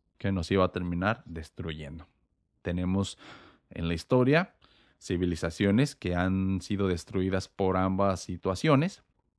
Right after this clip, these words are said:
tanto por ser regímenes totalistas del tipo dictador o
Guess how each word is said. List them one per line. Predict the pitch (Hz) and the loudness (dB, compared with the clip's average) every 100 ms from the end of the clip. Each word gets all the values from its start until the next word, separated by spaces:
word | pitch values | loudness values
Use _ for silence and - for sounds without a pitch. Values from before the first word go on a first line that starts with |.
| _ _ _ _ _ - - 98 | _ _ _ _ _ -20 -20 -4
tanto | 92 90 80 85 | 0 0 -2 -4
por | - 90 90 87 87 90 90 90 87 - - _ | -2 -2 0 0 -2 -2 -2 -4 -6 -16 -20 _
ser | - 110 101 101 95 | -2 2 2 0 -2
regímenes | 104 117 104 92 | -2 2 2 0
totalistas | - 85 92 95 95 - 104 95 | -2 0 2 2 0 2 2 2
del | 90 - | -4 -6
tipo | - - 101 | -12 -4 -2
dictador | 92 92 - 98 95 101 101 101 104 | -2 -4 -2 2 4 4 4 4 2
o | 101 95 95 92 | 0 0 0 -2